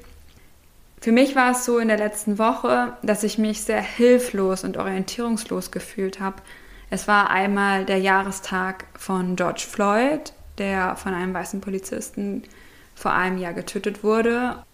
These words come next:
Der Jahrestag hat sich... Ähm, hat, war, ist durch die Medien gegangen.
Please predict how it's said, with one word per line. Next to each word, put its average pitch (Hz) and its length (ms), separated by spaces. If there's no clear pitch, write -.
Der 202 80
Jahrestag 220 540
hat 202 180
sich... - 360
Ähm, 180 440
hat, 196 340
war, 190 300
ist 190 200
durch 202 120
die 196 80
Medien 247 360
gegangen. 233 520